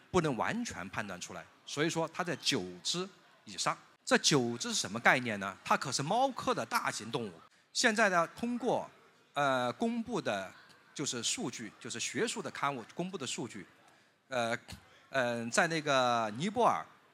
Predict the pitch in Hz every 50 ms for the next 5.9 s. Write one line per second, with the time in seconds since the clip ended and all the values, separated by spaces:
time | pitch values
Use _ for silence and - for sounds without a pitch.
0 | _ _ - 143 147 - - - 208 156 120 131 127 139 131 127 - - - -
1 | - _ _ _ _ - 147 143 123 139 127 - 165 147 135 131 135 127 127 120
2 | 117 113 113 113 - - 220 226 - - - 131 104 90 95 95 - - 165 165
3 | 185 180 185 180 196 185 139 104 92 - 170 135 123 117 107 - 156 180 170 -
4 | - - - _ _ _ _ _ _ _ _ _ - - 139 175 185 160 151 92
5 | 92 104 - 131 98 - - - - - - - 151 147 147 160 180 185